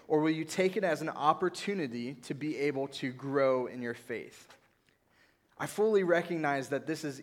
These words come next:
easier said than done. I know that this is difficult to do in real practice. But if you do your best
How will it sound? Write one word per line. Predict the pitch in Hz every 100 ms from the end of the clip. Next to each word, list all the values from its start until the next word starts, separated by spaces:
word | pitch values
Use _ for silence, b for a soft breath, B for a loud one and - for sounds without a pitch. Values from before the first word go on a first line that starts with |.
| -
easier | 165 175 151 170 156 151
said | - 147 143 135
than | 131
done. | 127 120 101 -
I | 131
know | 156 165 180
that | 160
this | 160 156 147
is |
difficult | 123 147 147 135 - 123
to | -
do | 131 139 131 123 B B B
in | 135
real | 135 135
practice. | - 139 123 120 110 - - B B -
But | 151
if | 156 156
you | 156 196
do | 170 165 202
your | 185 165
best | 139 127 143 113 -